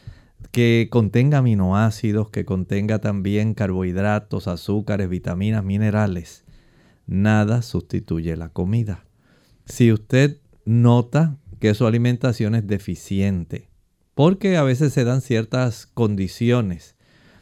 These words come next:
donde la persona pudiera tener unas dificultades en poder tener,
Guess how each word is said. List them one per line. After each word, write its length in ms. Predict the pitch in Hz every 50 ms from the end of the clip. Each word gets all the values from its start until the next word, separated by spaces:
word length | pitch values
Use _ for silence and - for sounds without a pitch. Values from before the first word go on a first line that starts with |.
| _ _
donde 440 | - 90 87 98 113 135 156 156 156
la 140 | 147 143 143
persona 960 | - 147 147 139 - 127 117 123 131 131 131 135 131 127 123 117 107 101 87 - - _ _ _ _ -
pudiera 500 | - 110 98 98 101 107 113 117 117 117
tener 600 | - 120 113 113 110 110 113 120 117 123 - _ _ _ _ _ _ _ _ _ -
unas 760 | 107 113 113 120 120 120 123 117 113 98 - - - _ _ _ _ _ -
dificultades 1300 | 104 123 120 110 - 127 113 - - 107 101 95 85 - _ - 113 117 113 107 92 90 85 - - - _ _ _ _ _ _ _ _ _ _
en 200 | - 107 113 120
poder 440 | 117 127 120 117 117 117 113 110 107
tener, 720 | - - 117 113 113 110 107 107 110 113 113 110 107 98